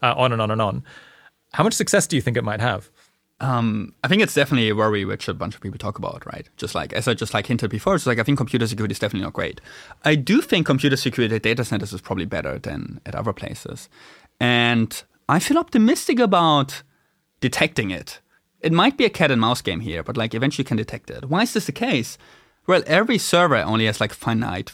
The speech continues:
Speaker 2: throughput. That, that's just the case. As we just talked about, like, there's only that many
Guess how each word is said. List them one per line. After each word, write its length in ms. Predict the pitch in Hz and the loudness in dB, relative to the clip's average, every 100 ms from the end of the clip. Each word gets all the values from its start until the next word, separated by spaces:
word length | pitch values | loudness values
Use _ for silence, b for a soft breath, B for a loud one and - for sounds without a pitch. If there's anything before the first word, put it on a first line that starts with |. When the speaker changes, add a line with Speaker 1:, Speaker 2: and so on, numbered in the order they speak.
| - | -8
Speaker 2:
throughput. 400 | - 113 117 - _ _ _ _ _ _ _ _ | -6 -6 -8 -14 _ _ _ _ _ _ _ _
That, 160 | 120 - | -2 0
that's 220 | 127 127 | -2 -2
just 140 | 117 - | -2 -6
the 80 | |
case. 260 | 110 104 - | -6 -6 -8
As 140 | 92 | -12
we 60 | - | -12
just 160 | - - | -6 0
talked 140 | 135 | 4
about, 140 | 160 | 4
like, 140 | 151 113 | 2 0
there's 180 | 107 113 | -4 -2
only 200 | 104 110 | -2 2
that 180 | 123 | 2
many 320 | 156 165 170 | 2 2 0